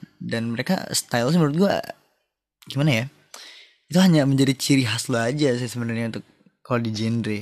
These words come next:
Anjir, gua jelaskan. Oke, lanjut, lanjut. "Mendingan mana nih? Selingkuh apa segapung,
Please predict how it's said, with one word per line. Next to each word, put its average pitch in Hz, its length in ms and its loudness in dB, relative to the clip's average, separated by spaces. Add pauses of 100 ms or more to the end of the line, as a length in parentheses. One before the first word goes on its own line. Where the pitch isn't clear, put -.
Anjir, 110 240 -6
gua 120 160 -2
jelaskan. 110 560 -4 (760)
Oke, - 100 -8
lanjut, 98 240 -6
lanjut. 71 320 -10 (400)
"Mendingan 139 320 4
mana 147 240 4
nih? 113 240 0 (160)
Selingkuh 123 400 0
apa 123 240 0
segapung, 127 720 -2